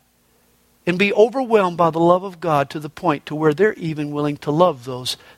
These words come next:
they used to hate. It would be nice to think that.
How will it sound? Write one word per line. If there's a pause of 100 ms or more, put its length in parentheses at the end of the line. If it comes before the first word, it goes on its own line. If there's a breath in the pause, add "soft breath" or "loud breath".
they
used
to
hate. (580 soft breath)
It
would
be
nice
to
think
that.